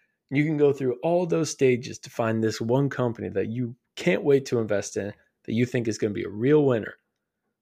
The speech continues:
The problem is, despite all of that, that founder could say no to you.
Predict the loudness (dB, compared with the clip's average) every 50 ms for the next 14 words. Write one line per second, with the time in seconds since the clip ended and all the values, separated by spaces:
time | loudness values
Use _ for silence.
0 | _ _ _ _ _ -14 -14 -14 -12 -2 0 2 2 4 4 4 4 4 4 4
1 | 2 -2 -8 -12 -18 _ _ _ _ _ _ _ _ -10 -10 -10 -6 -2 0 0
2 | 0 0 -4 -4 -2 -2 0 2 4 4 2 2 4 2 2 2 0 -4 -8 _
3 | _ _ _ _ _ _ _ _ -4 -4 -4 -4 -2 0 0 0 2 0 0 -2
4 | -2 -4 0 2 2 2 2 -2 0 2 4 4 4 0 -2 0 2 2 2 0
5 | -4 -14 -14 -14 -14 -14 -14